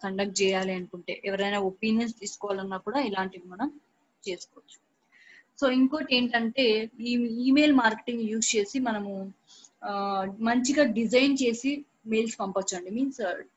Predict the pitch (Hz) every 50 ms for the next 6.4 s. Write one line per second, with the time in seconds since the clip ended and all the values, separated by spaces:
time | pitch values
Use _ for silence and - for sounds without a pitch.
0 | _ _ _ _ 220 220 214 226 233 240 226 - 262 262 254 226 214 220 190 185
1 | 240 247 254 262 254 262 - - 226 214 214 220 220 240 226 208 175 - - -
2 | - _ - - 208 202 202 208 202 190 - - 202 208 208 208 196 214 208 -
3 | 214 214 220 233 240 262 - - 233 220 - - 226 226 226 214 208 202 196 190
4 | 196 202 202 - - 196 190 185 190 185 - - 294 349 - _ _ _ _ -
5 | - - _ _ _ _ - 214 208 - - 254 247 226 214 202 - 220 226 226
6 | 226 208 202 190 190 196 220 269